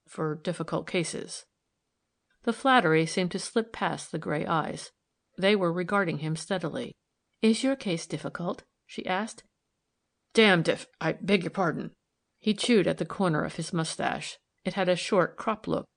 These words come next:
as if it had been attacked in moments of perplexity. The woman's hand reached the drawer beside her, and it slid softly open. "Would you mind if I knit?" she said.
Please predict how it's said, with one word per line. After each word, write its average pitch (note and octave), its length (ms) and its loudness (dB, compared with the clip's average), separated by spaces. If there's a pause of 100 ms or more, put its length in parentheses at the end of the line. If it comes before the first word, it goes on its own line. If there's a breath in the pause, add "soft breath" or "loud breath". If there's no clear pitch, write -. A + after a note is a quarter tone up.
(120)
as F#3+ 180 0
if A3+ 100 2
it G3 80 0
had F3 140 0
been D#3+ 120 0
attacked E3 460 0
in D#3+ 140 2
moments D#3 360 0
of D#3 140 -6
perplexity. - 760 -8 (1040)
The A3+ 120 6
woman's B3 360 6
hand D#3 360 2
reached F3 300 0
the F#3 80 0
drawer E3+ 300 2
beside F#3+ 460 0
her, - 180 -4
and - 200 -2
it - 100 -4
slid E3 360 0
softly D#3+ 500 -4
open. E3+ 420 -6 (480)
"Would C#4+ 200 2
you F#4+ 100 2
mind G#3+ 240 4
if F3+ 100 -6
I E3+ 100 2
knit?" D3+ 360 -2 (220)
she - 180 -6
said. G#3+ 400 -2